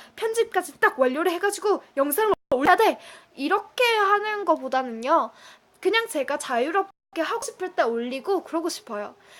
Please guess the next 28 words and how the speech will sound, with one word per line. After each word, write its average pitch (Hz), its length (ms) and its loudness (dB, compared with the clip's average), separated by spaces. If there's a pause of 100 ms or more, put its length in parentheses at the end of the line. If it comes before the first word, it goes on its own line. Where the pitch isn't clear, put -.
근데 302 140 -2
사실 370 420 -2
유튜브도 294 540 0
에스엔에스잖아요. 240 1120 0 (380)
그러니까 240 200 -2
내가 226 260 -2
하고 415 320 -2
싶을 277 320 -6
때 247 440 -4 (1120)
할 415 480 4
수 403 240 -2
있는 277 360 -2
게 330 220 0
또 240 220 -4 (220)
에스엔에스잖아요. 240 880 -2
제가 233 180 -6
유튜브로 285 500 -2
돈을 254 300 -8
버는 254 260 -6
것도 220 240 -8
아니고. 226 540 -6 (540)
그래서 302 540 2 (760)
저는 277 320 0
제가 240 260 -2
자유롭게 254 720 -4
찍고 427 260 -2
싶을 392 360 -6
때 285 420 0